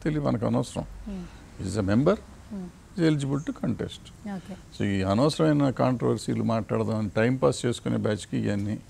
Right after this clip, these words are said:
Speaker 2: Hmm.
Speaker 1: లోకల్, నాన్ లోకల్, చెత్త, చెదారం ఏదో మాట్లాడదాం.
Speaker 2: Hmm.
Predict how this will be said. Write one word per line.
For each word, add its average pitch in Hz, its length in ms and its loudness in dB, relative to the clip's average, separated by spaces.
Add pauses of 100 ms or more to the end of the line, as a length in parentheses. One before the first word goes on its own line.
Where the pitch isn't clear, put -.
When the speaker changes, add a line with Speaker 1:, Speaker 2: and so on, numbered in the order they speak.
(200)
Speaker 2:
Hmm. 180 400 -6
Speaker 1:
లోకల్, 95 560 2
నాన్ 101 260 0
లోకల్, 90 300 -4
చెత్త, - 640 -4
చెదారం 101 480 -4
ఏదో - 160 -6
మాట్లాడదాం. - 600 -8
Speaker 2:
Hmm. 175 100 -10